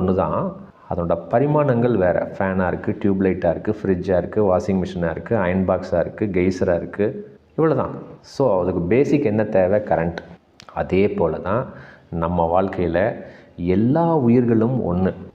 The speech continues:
இந்த கான்செப்டை ஃபஸ்ட்டு புரிஞ்சுக்குங்க. இயற்கையின் சட்டம், யூனிவர்ஸ் லா, இந்த பிரபஞ்சத்தின் சட்டம், இந்த ஆன்மீகம் எல்லாமே சொல்றது இதுதாங்க. எல்லா உயிர்களுமே ஒன்று தான். ஓகேங்களா?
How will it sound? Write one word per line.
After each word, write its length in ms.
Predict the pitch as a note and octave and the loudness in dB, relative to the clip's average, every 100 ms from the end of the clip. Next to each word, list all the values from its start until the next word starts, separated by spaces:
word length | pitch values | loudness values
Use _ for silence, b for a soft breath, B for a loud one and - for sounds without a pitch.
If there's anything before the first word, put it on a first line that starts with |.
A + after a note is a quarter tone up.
| _ | _
இந்த 180 | F#2+ F#2 - | -6 -6 0
கான்செப்டை 580 | B2+ C#3+ C#3 B2 - | 0 0 -2 -2 -2
ஃபஸ்ட்டு 260 | G2 - A2 | -2 -6 -6
புரிஞ்சுக்குங்க. 520 | F#2+ G2 G2 F2 E2 D#2+ B B - | -2 0 0 -2 -6 -8 B B -4
இயற்கையின் 540 | F2+ G#2 G3+ G3+ F#3+ | -2 -2 0 -2 -2
சட்டம், 540 | - F2 - F2+ F2+ - - | -4 -6 -4 -4 -4 -10 -8
யூனிவர்ஸ் 500 | F2+ G2 G2 F#2+ F#2+ | 0 2 2 0 0
லா, 360 | E2+ E2+ F2+ - F2 | 2 2 0 -8 -4
இந்த 160 | E2 | -4
பிரபஞ்சத்தின் 720 | - F2+ F2 G#2 G2+ - F2 | -2 0 0 0 -2 -2 -4
சட்டம், 540 | E2+ D#2 - F2 F2+ - B B - | -2 -6 -4 -4 -4 -8 B B -8
இந்த 180 | F2 E2+ | -2 0
ஆன்மீகம் 680 | D#2 F#2 G#2+ G#2 F#2+ F#2 - | 2 2 2 2 2 -2 -2
எல்லாமே 480 | E2 E2 F#2 F#2+ C3 | -2 2 2 2 0
சொல்றது 460 | - F2+ F2+ F#2+ A#2+ | 0 0 0 0 -2
இதுதாங்க. 580 | F2 E2+ F2 E2+ F2 - - D#2+ | -2 -2 0 -2 -4 -8 -18 -8
எல்லா 580 | E2 G2+ C3 D#3 D#3 C#3+ | -4 0 2 2 2 2
உயிர்களுமே 640 | G#2+ A2 G#2+ G#2 G#2 A2+ | 2 4 2 2 2 2
ஒன்று 300 | F2 F2 F#2 | 0 0 0
தான். 180 | F2 F2 - - - F2+ | 0 -4 -12 -20 -14 -8
ஓகேங்களா? 380 | F2+ F2 F2+ | -4 0 0